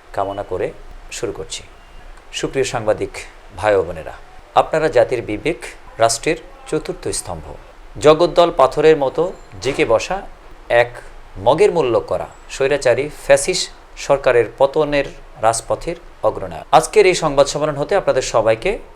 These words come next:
সংগ্রামী শুভেচ্ছা ও অভিনন্দন জানাচ্ছি।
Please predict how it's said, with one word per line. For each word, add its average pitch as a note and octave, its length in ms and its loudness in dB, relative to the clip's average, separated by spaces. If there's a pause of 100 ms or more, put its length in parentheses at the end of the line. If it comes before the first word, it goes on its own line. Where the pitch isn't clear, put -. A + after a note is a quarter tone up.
(120)
সংগ্রামী G#2+ 400 -2
শুভেচ্ছা D3 420 -6 (420)
ও A#2+ 80 -2 (180)
অভিনন্দন A2 500 -4
জানাচ্ছি। E2+ 420 -10